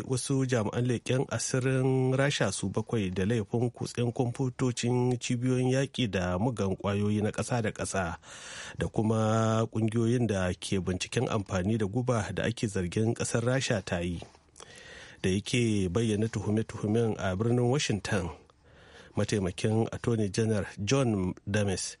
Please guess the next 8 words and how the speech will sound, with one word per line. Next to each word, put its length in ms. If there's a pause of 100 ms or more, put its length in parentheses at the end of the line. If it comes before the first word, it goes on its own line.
(300)
ya 180
ce 380
'yan 200
Rasha 360
ɗin 220
da 100
ake 880
tuhuma 480